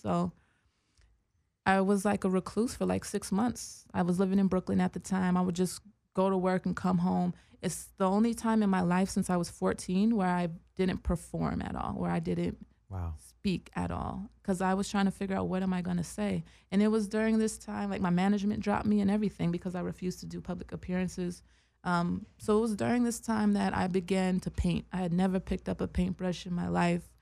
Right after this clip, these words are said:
Speaker 2: Mm-hmm.
Speaker 1: but it was a time of, like, deep prayer, deep meditation, deep drinking. Um, I started painting, you know, going through all my issues and all that.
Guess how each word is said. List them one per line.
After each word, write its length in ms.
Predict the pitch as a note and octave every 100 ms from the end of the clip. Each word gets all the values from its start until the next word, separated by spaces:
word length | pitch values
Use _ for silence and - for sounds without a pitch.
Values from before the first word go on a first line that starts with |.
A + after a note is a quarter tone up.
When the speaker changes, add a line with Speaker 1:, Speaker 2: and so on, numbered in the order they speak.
| -
Speaker 2:
Mm-hmm. 300 | G#2+ G2 F2+ D2 _
Speaker 1:
but 320 | - F3+ - -
it 80 | F#3+
was 400 | F#3 F3+ E3+ - _ _ _ _ -
a 80 | F3
time 400 | - F#3 F#3+ F#3+
of, 120 | E3+
like, 340 | F3 F3+ F3+ E3
deep 200 | G3+ -
prayer, 360 | G3+ F#3 F3+
deep 240 | E3+ F#3 -
meditation, 680 | G3 F#3+ - F#3 F3+ F3+
deep 220 | D#3+ G3+ -
drinking. 600 | E3+ F#3 F#3+ - F#3 F3+ - _ _ _
Um, 580 | - F2 F2+ D#2 - F#3+ - _ _ _ _ _ -
I 40 |
started 400 | F3 - G3 G3
painting, 720 | G3 G3 F#3+ G3 F#3+ F#3 F3 - -
you 100 | F#3+
know, 280 | F3+ F#3 -
going 260 | F#3+ G3 G3+
through 140 | G3
all 120 | F#3+
my 140 | F#3 F3+
issues 580 | G3 G3 - F3+ E3+ E3
and 140 | F3
all 160 | F3 F3
that. 360 | F3+ F3 -